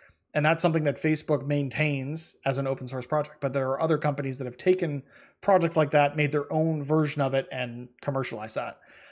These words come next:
So there's a lot of gray area where, where it comes to open source projects and their commercial viability or their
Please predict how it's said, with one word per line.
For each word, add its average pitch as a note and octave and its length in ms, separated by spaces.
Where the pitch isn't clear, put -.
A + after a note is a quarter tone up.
So - 140
there's E3+ 140
a E3+ 40
lot F3 320
of E3 160
gray D#3 540
area C#3 420
where, C3+ 600
where C#3+ 300
it C3 80
comes C#3+ 300
to C#3+ 180
open C#3+ 240
source C#3 200
projects C#3+ 600
and C3 240
their B2+ 180
commercial C3 560
viability C#3 720
or B2+ 100
their B2+ 220